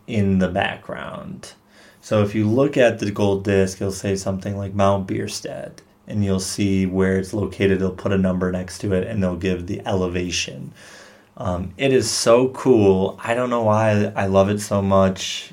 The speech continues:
but I do. It would just be such an awesome,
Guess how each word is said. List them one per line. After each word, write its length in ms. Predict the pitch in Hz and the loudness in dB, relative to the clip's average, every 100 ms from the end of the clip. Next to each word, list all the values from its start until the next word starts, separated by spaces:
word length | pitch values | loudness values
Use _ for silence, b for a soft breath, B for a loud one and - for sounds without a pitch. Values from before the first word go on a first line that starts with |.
| - | -14
but 180 | 110 101 | -2 0
I 120 | 98 | 0
do. 640 | 110 107 95 95 95 95 b b b b b b b _ _ - _ | 2 4 4 2 -2 -4 b b b b b b b _ _ -20 _
It 80 | 120 | 0
would 120 | 113 | 2
just 180 | 107 104 | 2 0
be 80 | 113 | -4
such 340 | 104 - 127 | -2 -2 0
an 100 | 131 - | -2 -6
awesome, 880 | 139 113 120 - 135 131 127 123 117 | -2 2 2 0 -2 0 -2 -6 -10